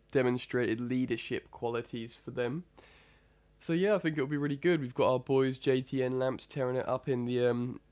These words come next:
in the Championship. Granted, J T as a assistant coach, but I think it might work really well. Hopefully it does. Um, I mean, there's a question about this that I'm gonna answer in the,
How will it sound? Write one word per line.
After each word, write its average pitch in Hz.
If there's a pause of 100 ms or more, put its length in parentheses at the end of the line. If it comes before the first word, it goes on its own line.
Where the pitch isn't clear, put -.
(340)
in 131
the 127
Championship. 127
Granted, 123
J 123
T 123
as 120
a 120 (560)
assistant -
coach, 123
but -
I 233
think 196
it 135
might 139
work 135
really 143
well. 147 (360)
Hopefully 143
it 120
does. 135
Um, 123 (1700)
I 131
mean, 135
there's 127
a 131
question 127
about 120
this 120
that 107
I'm 123
gonna 120
answer 127
in 123
the, 120